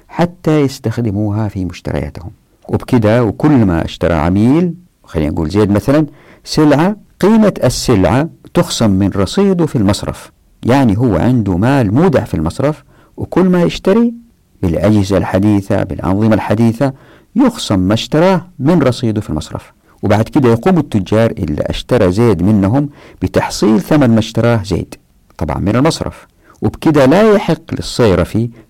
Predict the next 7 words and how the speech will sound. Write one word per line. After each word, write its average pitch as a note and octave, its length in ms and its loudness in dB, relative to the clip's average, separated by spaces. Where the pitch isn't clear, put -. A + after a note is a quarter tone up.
أخذ F3 300 -2
الربا G#2+ 380 2
على E2 140 2
المبلغ F2 540 -2
لأن E3 340 2
البطاقة A2+ 600 -2
مسبوقة E2+ 540 -6